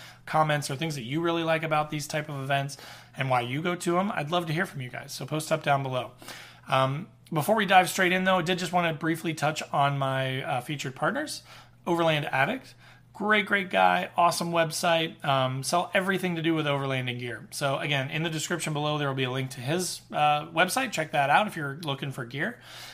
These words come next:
Um, Last U S Bag Company. Again, I say awesome a lot, I realize that, but these guys really are awesome. Like, they just sell amazing quality overlanding specific bags. So any kind of gear that you might wanna carry or need to carry, they're gonna have a bag probably that will work for that. So check them out through that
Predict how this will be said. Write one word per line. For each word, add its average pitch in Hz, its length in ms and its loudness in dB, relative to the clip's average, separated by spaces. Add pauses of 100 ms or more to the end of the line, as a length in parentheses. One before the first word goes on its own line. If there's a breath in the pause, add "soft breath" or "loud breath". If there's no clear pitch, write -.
(140 loud breath)
Um, 131 360 -2
Last 170 360 2
U 185 100 2
S 165 80 2
Bag 160 340 2
Company. 214 460 -2 (880 loud breath)
Again, 143 440 4
I 156 80 4
say 208 180 2
awesome 143 380 2
a 123 40 -2
lot, 120 200 -4
I 120 40 -4
realize 123 340 -4
that, 123 180 -4
but 135 160 -4
these 156 120 -6
guys 147 200 0
really 139 200 0
are 123 160 4
awesome. 120 440 -2
Like, 123 280 -2
they 135 200 -2
just 135 240 -2
sell 139 460 0
amazing 165 520 -2
quality 143 640 0 (500 loud breath)
overlanding 175 680 2
specific 156 840 -4
bags. 120 460 -4
So 143 160 -6
any 180 180 -2
kind 208 160 2
of 147 80 -4
gear 147 260 0
that 160 120 -2
you 147 100 -4
might 156 180 0
wanna 151 160 -4
carry 160 360 -2
or 143 100 -2
need 139 200 -4
to 170 40 -8
carry, 165 380 0
they're 151 180 -2
gonna 156 160 0
have 139 160 0
a 135 40 -4
bag 131 360 2
probably 123 380 -6
that 123 80 -6
will 120 180 -10
work 123 180 -6
for - 120 -16
that. 117 240 -12
So - 100 -14
check 175 220 -4
them 175 160 0
out 160 180 2
through 156 120 -4
that 147 220 -4